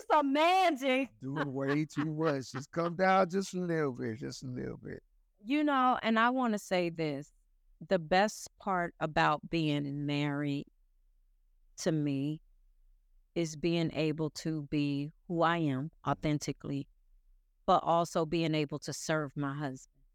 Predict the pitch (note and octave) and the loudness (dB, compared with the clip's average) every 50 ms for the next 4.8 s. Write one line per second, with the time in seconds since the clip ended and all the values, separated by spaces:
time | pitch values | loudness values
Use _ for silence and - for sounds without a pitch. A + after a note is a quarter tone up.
0 | _ _ _ _ _ - A2+ G2+ - - - G#2 - _ _ _ _ _ _ _ | _ _ _ _ _ -8 -8 -6 -6 -6 -8 -8 -10 _ _ _ _ _ _ _
1 | - E3 D#3+ D#3 D3 D3 D3 D3 D3 D3 D#3 - _ _ _ _ _ _ _ _ | -2 0 0 2 0 0 -2 -2 -4 -6 -8 -10 _ _ _ _ _ _ _ _
2 | _ _ - E3+ D#3+ D#3+ - - - D#3 D#3+ D#3+ D#3+ E3+ F3 F3 D#3+ C#3+ D3+ D#3+ | _ _ -2 0 0 0 -2 -4 -6 -4 -2 -2 -2 -2 -2 -2 -4 -2 -2 -2
3 | D3+ D3+ D3 C#3+ C#3 C3+ C3 C3+ C3 B2+ A#2+ B2+ - - - D#3+ D#3+ E3 E3+ E3 | -2 -2 -2 -2 -4 -4 -6 -6 -6 -8 -8 -10 -12 -6 -2 0 0 0 0 0
4 | D#3+ D#3 D#3 D3+ - - D#3+ D#3 D#3 D3+ D#3 D3+ D3 D3 D3+ | -2 -4 -4 -6 -6 -6 -4 -4 -2 -2 -2 -4 -4 -6 -8